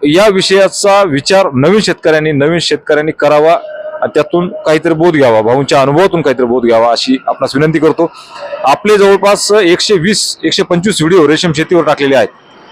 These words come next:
याचा चांगला फायदा तुम्हाला होऊ शकतो. नक्कीच ते बघावे. एक आधुनिक रेशीम शेती नावाने प्लेलिस्ट आहे, त्याच्यामध्ये तुम्हाला ते सापडतील.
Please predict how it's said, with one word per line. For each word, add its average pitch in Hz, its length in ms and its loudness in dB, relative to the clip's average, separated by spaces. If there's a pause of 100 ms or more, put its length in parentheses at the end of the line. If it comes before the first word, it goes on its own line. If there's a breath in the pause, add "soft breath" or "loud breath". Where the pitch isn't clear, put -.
(260)
याचा 139 140 0
चांगला 147 280 -2
फायदा 139 240 0
तुम्हाला 139 280 0
होऊ 151 100 2
शकतो. 160 300 -2
नक्कीच 139 320 -4
ते 139 60 0
बघावे. 147 340 2 (460)
एक 165 140 -2
आधुनिक 175 380 2
रेशीम 185 300 0
शेती 180 240 -2
नावाने 170 300 2
प्लेलिस्ट 190 460 0
आहे, 135 120 0
त्याच्यामध्ये 151 360 -2
तुम्हाला 131 360 -2
ते - 340 -10
सापडतील. 107 380 -4